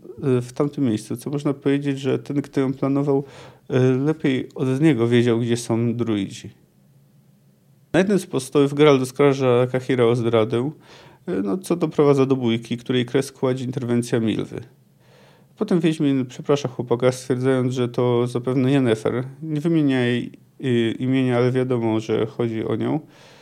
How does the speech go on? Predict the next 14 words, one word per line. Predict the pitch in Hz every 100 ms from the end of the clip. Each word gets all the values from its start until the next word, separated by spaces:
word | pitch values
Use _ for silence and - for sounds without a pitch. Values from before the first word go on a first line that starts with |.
| - - _ _ -
E, | 123 123
zap-, | 123 135 135 117 127
zap-, | 135 135 131
zapewne | 135 131 143 143 131
doprowadziła | 127 123 131 127 123
półelfa | 120 - 120 120 123 117
na | 113
ich | 113
ślad, | - 139 139
współdziałając | - - 131 127 - - 131 123 151 156 131
w | 131
zmowie | 139 131 127
z | 123
Lgeforcem. | 113 113 113 - - -